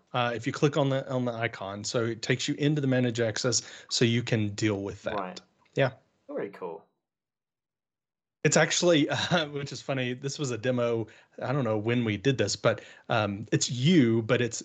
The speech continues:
Speaker 1: it's, it's an email address. I don't want everyone to know your email address, so that's
Speaker 2: <laughs>
Speaker 1: actually you.
Speaker 2: Oh, okay.
Speaker 1: <laughs> Daryl.
Speaker 2: I'm faceless and I'm in your tenant.
Speaker 1: <laughs>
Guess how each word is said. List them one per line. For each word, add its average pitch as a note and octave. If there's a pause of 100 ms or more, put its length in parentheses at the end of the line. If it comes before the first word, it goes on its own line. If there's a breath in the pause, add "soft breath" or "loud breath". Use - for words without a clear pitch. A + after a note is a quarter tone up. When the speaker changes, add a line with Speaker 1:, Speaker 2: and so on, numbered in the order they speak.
Speaker 1:
it's, -
it's B2+
an A#2
email A2+
address. G#2
I G#2+
don't G2+
want G#2+
everyone G#2+
to G2+
know G2+
your G2+
email G#2+
address, A3
so -
that's G#2
Speaker 2:
<laughs> -
Speaker 1:
actually A2+
you. G2
Speaker 2:
Oh, D#3
okay. D3+
Speaker 1:
<laughs> -
Daryl. -
Speaker 2:
I'm D3+
faceless C3
and A3
I'm -
in A#2+
your G#2+
tenant. G2
Speaker 1:
<laughs> -